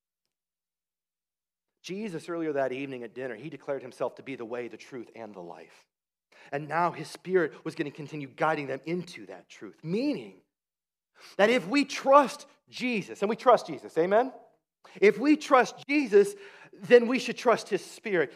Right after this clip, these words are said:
His Spirit's stirring, his Spirit's leading, his Spirit's guiding, knowing that the Spirit is never going to speak in a way that is contrary to God's word,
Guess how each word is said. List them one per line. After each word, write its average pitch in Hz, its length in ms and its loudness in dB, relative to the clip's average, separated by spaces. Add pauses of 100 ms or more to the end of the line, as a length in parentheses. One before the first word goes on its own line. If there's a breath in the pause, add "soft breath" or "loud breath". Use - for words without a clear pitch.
His 214 160 0
Spirit's 190 400 0
stirring, 226 480 0
his 180 120 -6
Spirit's 190 360 2 (160 loud breath)
leading, 214 380 0
his 180 140 -2
Spirit's 202 340 4 (320 loud breath)
guiding, 208 560 2 (1000 soft breath)
knowing 190 800 4 (960 loud breath)
that 233 140 6
the 226 60 -4
Spirit 285 340 -2
is 208 100 -6
never 254 320 4
going 240 200 0
to 202 40 -4
speak - 340 -8
in 220 60 0
a 196 60 2
way 190 160 2
that 180 140 0
is - 100 -10
contrary 175 600 -2
to 127 80 -10
God's 110 260 -10
word, 92 260 -20